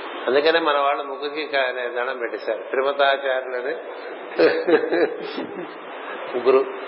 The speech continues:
ఇది చక్కగా మాస్టర్ గారు వివరిస్తారు, అక్కడెక్కడెక్కడ వివరిస్తూ ఉంటారు. అలాంటి మాస్టర్ గారు విశిష్టాద్వైతమా అని కొంత, అని అడుగుతూ ఉంటారు. చూడండి, బాగా చదువుకోండి, మీకే తెలుస్తుందంట. లేదండి, అద్వైతమే అంటారు మళ్ళీ. మరి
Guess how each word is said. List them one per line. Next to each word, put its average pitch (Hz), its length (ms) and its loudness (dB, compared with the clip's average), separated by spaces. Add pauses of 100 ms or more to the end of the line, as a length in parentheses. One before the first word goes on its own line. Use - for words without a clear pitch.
(580)
ఇది 135 120 2
చక్కగా 135 400 6
మాస్టర్ 127 360 0
గారు 131 200 0
వివరిస్తారు, 127 520 -2 (460)
అక్కడెక్కడెక్కడ 143 640 2
వివరిస్తూ 143 520 -2
ఉంటారు. 139 240 0
అలాంటి 131 480 -4 (1000)
మాస్టర్ 135 300 6
గారు 139 100 8
విశిష్టాద్వైతమా 135 960 2
అని 135 360 -2
కొంత, 127 280 -6
అని 123 180 -4
అడుగుతూ 123 280 -4
ఉంటారు. 120 460 0 (840)
చూడండి, 135 360 2
బాగా 123 260 4
చదువుకోండి, 135 480 -2
మీకే 135 300 -2
తెలుస్తుందంట. 135 720 0 (640)
లేదండి, 131 420 2
అద్వైతమే 127 600 0
అంటారు 110 340 -2
మళ్ళీ. 98 340 -6
మరి 123 240 0